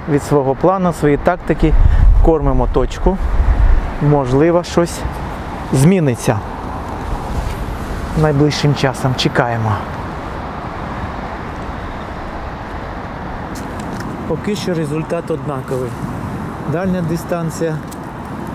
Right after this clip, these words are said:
та, що я закормив шість годівниць стартового закорму, і ближня. Кормлю інтенсивно.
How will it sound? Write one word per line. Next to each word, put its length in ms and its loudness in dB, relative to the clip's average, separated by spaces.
та, 100 -2
що 140 -4
я 80 0
закормив 540 -4
шість 200 -4
годівниць 580 -4
стартового 560 -4
закорму, 520 -4
і 40 -2
ближня. 540 -2
Кормлю 300 0
інтенсивно. 680 -2